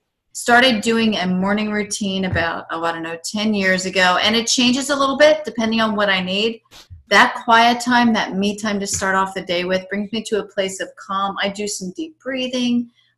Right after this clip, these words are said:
I do some, um, Tai Chi, drink the water, and, ah, it just, like, brings me into a calm, tranquil place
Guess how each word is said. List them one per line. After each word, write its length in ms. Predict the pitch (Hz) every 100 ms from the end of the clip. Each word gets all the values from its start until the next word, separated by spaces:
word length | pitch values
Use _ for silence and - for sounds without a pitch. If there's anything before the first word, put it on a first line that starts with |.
| -
I 120 | 185
do 180 | 180 180
some, 420 | - 175 170 160
um, 260 | 160 160 -
Tai 240 | - 165
Chi, 720 | - - 262 247 247 247 240 _ _
drink 280 | - 214 202
the 80 | 196
water, 720 | 185 196 196 202 202 202 202 - _ _ 196
and, 160 | 196
ah, 380 | 208 226 214 180
it 80 | 175
just, 220 | 220 -
like, 260 | 220 202 - _ _
brings 300 | 247 254 240
me 380 | 247 240 - - _ 226
into 260 | 226 233 190
a 200 | 190 185
calm, 480 | - 220 220 220
tranquil 560 | 214 - 190 202 220 220
place 760 | - 170 175 339 - - -